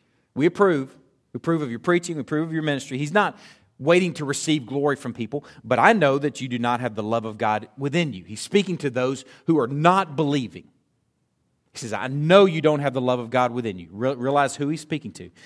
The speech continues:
He says, "I've come in my Father's name, and you do not receive me." Okay, you don't have the love of God within you, and you do not receive me. If ano-, if another comes in his own name, you'll receive him.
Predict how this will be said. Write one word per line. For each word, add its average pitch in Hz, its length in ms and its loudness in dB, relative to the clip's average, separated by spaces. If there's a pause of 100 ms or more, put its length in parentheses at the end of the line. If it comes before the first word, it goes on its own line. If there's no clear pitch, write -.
(120)
He 139 60 -2
says, 113 200 -6
"I've 143 200 4
come 160 180 -4
in 127 80 -2
my 101 100 -2
Father's 180 460 2
name, 113 240 -4 (260)
and 151 240 -4
you 185 160 2
do 156 140 -2
not 131 220 -2
receive 139 400 -4
me." 92 200 -12 (140)
Okay, 127 140 -6
you 101 100 -6
don't 143 200 0
have 190 120 2
the 180 80 0
love 185 160 6
of 185 140 -6
God 180 200 4
within 117 280 -4
you, 120 100 -4 (280)
and 131 140 -4
you 113 80 -8
do 143 240 0
not 170 220 0
receive 135 420 -4
me. 90 200 -12 (560)
If 107 100 -8
ano-, 113 300 -2
if - 160 -12
another 131 280 -2
comes 139 300 -4
in 131 100 -2
his 123 140 -6
own 175 220 0
name, 107 200 -4
you'll 107 160 -6
receive 101 380 -10
him. 123 300 -8